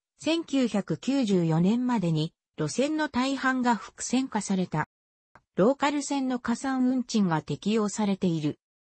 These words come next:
志摩線ではスルット関西カード及びジェイスルーカードは利用できないが、全駅にてピタパやイコカのほかとかや、マナコなどのアイシーカードが全国相互用サービスにより利用可能となっている。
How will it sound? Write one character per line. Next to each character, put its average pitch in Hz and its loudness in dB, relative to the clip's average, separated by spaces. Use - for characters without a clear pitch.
志 - -6
摩 311 0
線 254 2
で 190 2
は 165 2
ス - -2
ル 226 0
ッ - -6
ト 208 -6
関 302 -4
西 233 2
カ 226 -2
ー 214 0
ド 165 0
及 196 2
び 208 -2
ジ 196 2
ェ - 4
イ 247 2
ス 254 -2
ル 240 2
ー - -8
カ 233 -2
ー 202 -2
ド 156 0
は 147 0
利 175 4
用 277 2
で 294 -2
き 277 -2
な 254 2
い 208 4
が、 170 2
全 311 0
駅 254 -2
に 196 4
て 196 0
ピ - -20
タ 233 -2
パ - -2
や 180 2
イ 269 0
コ 254 -2
カ 196 0
の 208 2
ほ 185 -4
か 214 0
と 196 -2
か 196 0
や、 165 2
マ 214 2
ナ 320 0
コ 214 2
な 214 4
ど 202 2
の 180 2
ア 160 2
イ 214 2
シ 262 -2
ー 247 -8
カ 226 -2
ー - 0
ド 160 -2
が 147 -2
全 285 0
国 214 -2
相 247 0
互 247 0
用 254 2
サ 277 0
ー 262 0
ビ 233 -2
ス - -2
に 180 4
よ 175 2
り 160 -2
利 156 0
用 233 0
可 262 -6
能 262 0
と 180 -2
な 170 2
っ - 0
て - -6
い 151 -2
る。 139 -6